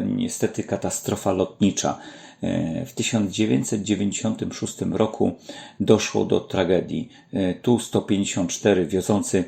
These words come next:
stu czterdziestu jeden pracowników kopalni i członków ich rodzin rozbił się. No, niestety zginęli wszyscy ludzie.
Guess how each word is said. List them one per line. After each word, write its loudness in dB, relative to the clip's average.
stu 0
czterdziestu 0
jeden 4
pracowników -2
kopalni 2
i -2
członków 2
ich -2
rodzin 6
rozbił 4
się. -4
No, 2
niestety 2
zginęli 0
wszyscy -4
ludzie. -6